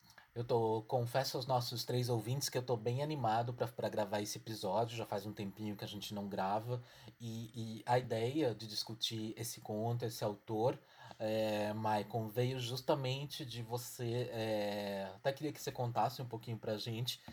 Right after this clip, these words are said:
Você tá praticamente num caso amoroso com o Dosto, né? E, e você falou de uma maneira tão bonita das obras deles que, que me motivou a conhecer, me conhece-, me motivou a,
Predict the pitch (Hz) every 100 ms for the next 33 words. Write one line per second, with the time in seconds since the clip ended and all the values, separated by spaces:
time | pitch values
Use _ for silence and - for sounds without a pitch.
0 | - - - - - 247 - 233 214 208
1 | 220 196 185 196 214 226 254 208 147 131
2 | 113 117 - 113 113 101 - - 101 104
3 | 101 147 - - - - - - 123 120
4 | 120 120 117 120 135 143 127 127 135 131
5 | 123 120 123 127 120 127 147 143 117 120
6 | 131 143 131 110 117 113 117 113 107 110
7 | 110 123 143 143 - 143 131 156 147 156
8 | 160 - 165 156 165 - 180 170 165 -
9 | 170 160 165 160 135 123 123 - - 123
10 | 123 131 127 - 131 123 135 147 143